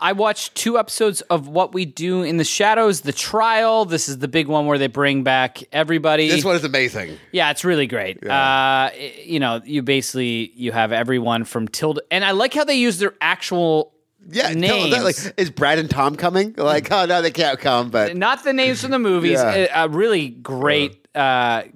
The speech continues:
Speaker 1: great kind of point to that. But Tilda Swinton, like, being the
Speaker 2: Mm-hmm.
Speaker 1: kind of leader of the trial because
Speaker 2: Was she in the original
Speaker 1: Something
Speaker 2: movie?
Speaker 1: happened?
Speaker 2: Like, wh-, what
Speaker 1: No, this is
Speaker 2: vampire
Speaker 1: Lovers
Speaker 2: movie?
Speaker 1: Left Alive.
Speaker 2: Oh, okay. Yeah, that makes sense.
Speaker 1: She's
Speaker 2: I was like,
Speaker 1: dre-,
Speaker 2: I'm
Speaker 1: dressed
Speaker 2: like,
Speaker 1: the same.
Speaker 2: "What, like,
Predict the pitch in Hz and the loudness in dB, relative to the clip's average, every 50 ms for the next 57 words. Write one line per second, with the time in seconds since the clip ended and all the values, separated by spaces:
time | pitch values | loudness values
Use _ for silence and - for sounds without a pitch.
0 | - - - 127 131 127 127 113 - 131 127 117 110 101 - - - 123 120 120 | -20 -16 -6 -2 -2 -2 -2 -2 -4 -4 -2 -2 -2 -4 -6 -6 -4 -4 -4 -4
1 | - 120 113 107 - 120 - - 202 185 151 131 - - 143 131 127 127 123 120 | -2 -4 -4 -4 -4 -6 -2 0 0 2 0 -2 -2 0 0 0 0 -2 -2 -4
2 | 113 110 - 120 113 110 - _ _ 131 127 123 117 113 110 98 113 127 117 110 | -4 -4 0 0 0 0 -2 _ _ -2 0 0 0 -2 -4 -2 -2 -2 -2 -2
3 | 110 120 123 127 123 131 131 120 143 151 151 143 127 156 147 - - 180 180 175 | -4 -2 -2 -2 0 -2 0 2 2 0 0 2 0 0 0 0 -2 0 0 2
4 | 175 170 170 170 165 147 160 135 - 160 147 139 131 - - _ - - - - | 2 2 2 0 0 0 -4 -2 0 0 0 0 0 -4 -10 _ -20 -20 -20 -20
5 | - - _ _ _ _ _ _ _ _ _ _ _ _ _ - - 233 226 - | -20 -20 _ _ _ _ _ _ _ _ _ _ _ _ _ -4 -2 -2 0 0
6 | - 311 370 392 381 370 370 285 285 302 277 294 285 220 233 285 302 311 320 320 | 0 0 0 0 0 -2 0 0 0 0 0 0 2 2 0 0 2 0 0 0
7 | 311 240 196 147 - - - 127 160 - 190 160 160 233 175 165 180 190 214 220 | 0 0 -2 -2 -2 -10 -16 -16 -16 -16 -14 -2 0 0 0 0 0 0 2 2
8 | 180 143 175 196 214 196 185 160 160 190 196 196 196 185 175 - 180 180 170 - | 2 2 0 2 2 2 2 2 2 2 2 2 2 0 2 2 0 0 0 -2
9 | 156 151 160 180 196 160 117 - - _ _ - - 151 175 190 190 185 185 175 | 0 2 2 2 2 0 -2 -6 -20 _ _ -4 -2 0 0 0 0 0 0 0
10 | 175 180 180 - 156 120 107 98 95 95 101 107 104 104 107 107 101 98 90 160 | -2 -2 -4 -4 -4 -2 -2 -2 -4 -4 -6 -6 -4 -4 -6 -6 -8 -10 -8 -6
11 | - 113 165 180 190 214 185 180 - - 165 - 143 151 - 175 - 294 311 302 | -4 0 0 0 2 2 0 0 0 -4 -16 -16 -16 -6 -4 0 0 0 2 2
12 | 240 170 151 147 170 247 339 - - 190 220 233 220 - - - | 2 0 0 0 0 -2 -4 -4 -4 -4 -4 -4 -4 -4 -10 -20